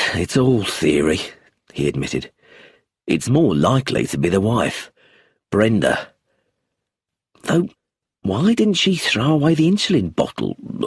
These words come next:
or wash it?" He looked at me. "Go back and talk to her, Charles. I'd like to know what you think." Chapter nine.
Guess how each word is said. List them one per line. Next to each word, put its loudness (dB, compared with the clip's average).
or 2
wash 0
it?" -4
He 2
looked 0
at -6
me. -6
"Go 0
back 0
and 0
talk 0
to -4
her, -2
Charles. -4
I'd 0
like 2
to 2
know 2
what 2
you -2
think." -8
Chapter -2
nine. -2